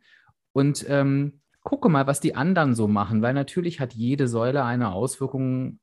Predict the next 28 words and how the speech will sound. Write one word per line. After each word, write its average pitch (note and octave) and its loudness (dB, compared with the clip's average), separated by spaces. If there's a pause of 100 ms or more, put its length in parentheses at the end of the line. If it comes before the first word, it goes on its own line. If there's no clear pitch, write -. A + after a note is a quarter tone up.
auf - -8
eine A#2+ 0
andere. A#2 0
Also G#2+ -4
wenn A2+ 0
ich B2+ -6
erholter B2+ -2
bin, D#3 -2
greife C3 -4
ich C3+ -8
natürlich C3+ -6
auch A#2+ -6
seltener B2+ -4
unüberlegt, B2+ -2
ähm, B2+ 0 (320)
zu - -6
irgendeinem B2 4
Snack, B2 -2
weil A2+ -2
ich A2+ -4
völlig A2+ -2
ausgepowert, A#2 -4
äh, A#2+ -4
bin. C3 0 (340)
Und, A#2+ 2
und B2 0
Andrea, B2+ 2
ähm, B2+ 0